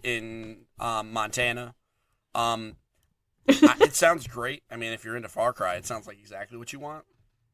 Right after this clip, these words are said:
Speaker 1: Um, they also announced a Toys for Life game. Did you see that anywhere, Nicole?
Speaker 2: No, I
Speaker 1: They
Speaker 2: didn't.
Speaker 1: announced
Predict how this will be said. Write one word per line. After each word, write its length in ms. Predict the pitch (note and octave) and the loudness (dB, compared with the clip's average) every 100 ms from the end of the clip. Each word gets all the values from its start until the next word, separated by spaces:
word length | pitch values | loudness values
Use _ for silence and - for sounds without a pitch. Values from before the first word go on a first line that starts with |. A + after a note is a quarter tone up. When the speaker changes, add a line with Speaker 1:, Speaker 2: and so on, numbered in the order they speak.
| _ _ _ _ _ _ - | _ _ _ _ _ _ -4
Speaker 1:
Um, 340 | B2 B2 B2 _ _ _ _ - | -4 -4 -8 _ _ _ _ -2
they 100 | C#3+ | 2
also 320 | C3+ C#4 G#4 | 2 2 -2
announced 260 | A#3 G#3+ F3+ | -2 -2 -4
a 60 | |
Toys 300 | - D3 E3 | -6 -6 -6
for 120 | - - | -8 -6
Life 260 | A#2+ E3 | -6 -6
game. 180 | - - _ - - _ _ _ _ | -12 -20 _ -20 -20 _ _ _ _
Did 160 | A#2+ | -14
you 80 | C3 | -12
see 220 | D#3 F3 | -10 -8
that 240 | F3+ - - _ _ _ _ _ _ _ - | -6 -8 -8 _ _ _ _ _ _ _ -8
anywhere, 480 | E3+ F3+ F#3 F#3 F#3+ _ | -4 -2 -2 -4 -8 _
Nicole? 300 | E3+ F3 F3 - | -20 -20 -12 -2
Speaker 2:
No, 440 | F3 F#3 E3+ F3 - - | 2 4 2 -2 -6 -2
I 60 | F3+ | 0
Speaker 1:
They 120 | F3 | 4
Speaker 2:
didn't. 140 | F#3+ F3+ | 4 4
Speaker 1:
announced 240 | F3+ - | 2 -2